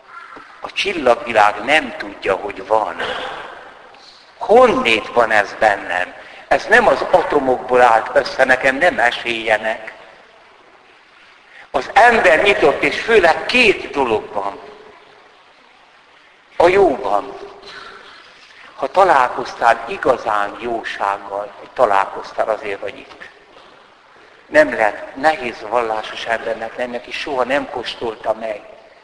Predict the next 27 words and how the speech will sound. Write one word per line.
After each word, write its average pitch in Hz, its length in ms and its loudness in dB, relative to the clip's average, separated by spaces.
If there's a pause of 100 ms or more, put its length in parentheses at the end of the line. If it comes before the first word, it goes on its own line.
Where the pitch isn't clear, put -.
(340)
hogy 123 140 -10
mit 185 260 -8
jelent, 117 220 -6
hogy 113 120 -6
a 110 60 -2
szüleim 117 540 -4
szeretnek, 113 640 -8 (100)
testvéreim 120 640 -8
szeretnek, 117 320 -12 (460)
hogy 135 220 -4
a, 120 280 0 (280)
az 139 160 -6
a 147 100 2
fiú, 156 400 -6
az 127 160 -4
a 123 100 0
lány 127 320 -2
szeret 123 460 -4
engem, 117 440 -6 (440)
de 135 120 0
nem 147 260 -2
akárhogyan. 107 800 -4 (840)
Hogy 135 160 -4
a 135 60 2
férje, 143 480 -4
a 123 40 -4
felesége 135 680 -2